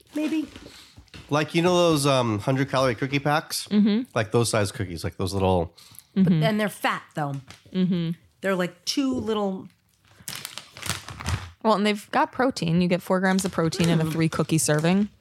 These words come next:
Speaker 1: I love 'em.
Speaker 3: Resealable bag, which I like.
Speaker 1: Right, 'cause they try to tell you you should not finish the
Speaker 3: Mm-hmm.
Speaker 1: bag.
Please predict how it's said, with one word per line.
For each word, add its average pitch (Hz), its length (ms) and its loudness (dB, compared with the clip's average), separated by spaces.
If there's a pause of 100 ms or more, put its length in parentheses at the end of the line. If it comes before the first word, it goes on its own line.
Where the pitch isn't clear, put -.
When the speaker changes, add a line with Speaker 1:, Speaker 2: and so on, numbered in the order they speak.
(440)
Speaker 1:
I 220 80 -2
love 185 200 0
'em. 160 220 -4
Speaker 3:
Resealable 185 600 4
bag, 156 280 2
which 160 180 0
I 156 80 2
like. 147 360 -4 (880)
Speaker 1:
Right, 185 340 -2
'cause 202 120 -10
they 196 120 0
try 180 160 -2
to 170 80 -2
tell 170 180 -2
you 170 120 -2
you 160 140 -6
should 151 280 -4
not 147 240 -2
finish 180 520 4
the 170 60 2
Speaker 3:
Mm-hmm. 180 80 4
Speaker 1:
bag. 151 280 -2